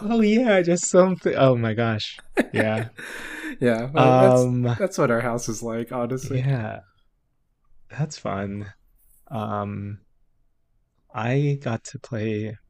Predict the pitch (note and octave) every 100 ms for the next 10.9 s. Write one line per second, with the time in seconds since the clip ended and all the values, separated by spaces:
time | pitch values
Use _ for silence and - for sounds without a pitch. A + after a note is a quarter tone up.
0 | - G#2+ G2 G2 G2 G2+ G#2 - G3+ F3+
1 | B2 A2+ A2 G#2+ G#2 G2+ G2+ G2+ G#2 -
2 | A2+ A#2 G2 - - D3 A#2+ A#2 A#2 G2+
3 | G2 F#2+ G2+ - E3 - G#2 - F#2 F#2+
4 | G#2 - G#2 G2+ G#2 A2 _ _ - -
5 | - - - - - G2+ G#2 G#2+ A2 A2+
6 | C3+ F3+ A3+ A3 - _ _ _ _ -
7 | G#2+ C3 - _ _ _ - B2 D3 C3
8 | G#2+ C#3+ D#3+ D3+ C3+ A#2 G#2 G#2 G2+ G#2
9 | G#2+ _ _ _ _ _ _ _ - G3
10 | G3 F#3+ F#3 F3+ F3 C#3+ F3 D3+ B2+